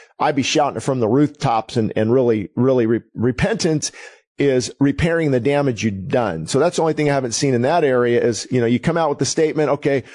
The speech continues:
whew, I'm off the hook." No, you should be, that should be like writing books on it, like Jim Bakker did when he got out of prison, you know,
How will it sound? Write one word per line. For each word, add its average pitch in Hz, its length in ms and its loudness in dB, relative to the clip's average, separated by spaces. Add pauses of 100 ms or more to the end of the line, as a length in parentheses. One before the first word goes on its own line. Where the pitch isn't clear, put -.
(140)
whew, 302 140 2
I'm 139 100 -2
off 131 140 -2
the 139 80 0
hook." 143 220 0 (160)
No, 147 100 0
you 147 120 -2
should 226 220 0
be, 156 140 2
that 170 240 -2
should 156 140 -2
be 151 120 2
like 131 220 2
writing 147 360 2
books 147 280 0
on 95 200 0
it, - 140 -8 (160)
like 117 160 -2
Jim 131 200 0
Bakker 135 260 0
did 117 80 2
when 117 140 0
he 127 80 2
got 117 120 2
out 117 80 4
of 110 60 0
prison, 120 460 -2
you 117 100 0
know, 98 220 -2